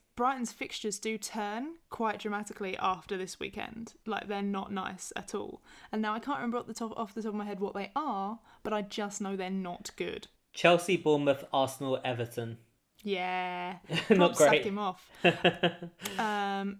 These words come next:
Speaker 1: and I'm currently banging the drum for Mitrovic.
Speaker 2: Hmm.
Speaker 1: But also you have another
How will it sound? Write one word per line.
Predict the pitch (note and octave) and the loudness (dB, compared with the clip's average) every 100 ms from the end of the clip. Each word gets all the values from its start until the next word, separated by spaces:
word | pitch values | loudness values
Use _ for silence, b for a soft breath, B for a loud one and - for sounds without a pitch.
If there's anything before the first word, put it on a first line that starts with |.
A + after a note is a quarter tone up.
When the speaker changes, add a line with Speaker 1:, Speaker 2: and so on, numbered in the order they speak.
| - | -4
Speaker 1:
and | G#3 | 0
I'm | G3+ G3 G3 | 0 0 -2
currently | G#3 G3 G3 G3 | -4 -6 -4 -2
banging | G3 F#3+ F#3+ | -2 -4 -6
the | |
drum | F#3+ F#3 F#3 | -4 -4 -4
for | G#3 | -4
Mitrovic. | G3 - - - - - - B B B B | -4 -4 -8 -10 -10 -14 -14 B B B B
Speaker 2:
Hmm. | C3 | -2
Speaker 1:
But | B3+ | 0
also | - E4 E4+ | 0 -2 -2
you | D4+ D4 C#4+ | -2 -2 -2
have | C#4 C4 | -2 -2
another | B3 B3 A#3 A#3+ A#3 A#3 | -2 -2 -2 -2 -2 -4